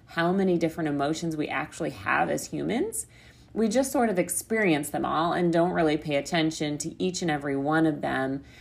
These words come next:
or how each emotion elicits a certain feeling. So I really want to dig into this.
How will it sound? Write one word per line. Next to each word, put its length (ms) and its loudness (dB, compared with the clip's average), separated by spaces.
or 680 2
how 280 6
each 220 0
emotion 500 4
elicits 460 0
a 40 -8
certain 360 -2
feeling. 640 -2
So 100 4
I 20 8
really 320 8
want 160 4
to 80 4
dig 180 0
into 220 0
this. 380 -6